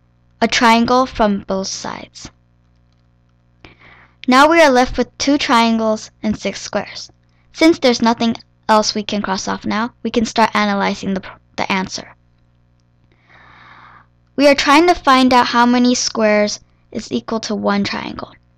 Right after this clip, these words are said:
If we're finding out one triangle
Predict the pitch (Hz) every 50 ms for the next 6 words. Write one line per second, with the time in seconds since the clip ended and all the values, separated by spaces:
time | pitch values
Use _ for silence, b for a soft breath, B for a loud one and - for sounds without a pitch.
0 | _ _ _ _ _ _ _ _ _ _ - _ _ _ _ _ _ _ _ _
1 | _ _ _ _ _ _ _ _ _ - - 262 - - 285 285 269 - 285 262
2 | 262 269 277 294 294 285 269 254 247 - - 226 240 247 262 269 - - 240 220
3 | 220 220 220 220 226 220 226 -